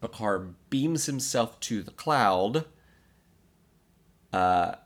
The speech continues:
apparently killing himself to rejoin the cloud and have his energy rejoin the cloud.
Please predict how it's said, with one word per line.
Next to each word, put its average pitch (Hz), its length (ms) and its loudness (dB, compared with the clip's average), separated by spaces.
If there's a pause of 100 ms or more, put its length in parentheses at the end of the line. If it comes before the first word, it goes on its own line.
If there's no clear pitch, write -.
(560)
apparently 117 380 0
killing 151 320 0
himself 110 540 0
to 98 200 -6
rejoin 120 440 -2
the 107 80 -8
cloud 87 360 0
and 95 120 -8
have 90 100 -6
his 90 140 -6
energy 98 340 -6
rejoin 85 400 -6
the 80 60 -16
cloud. 76 440 -4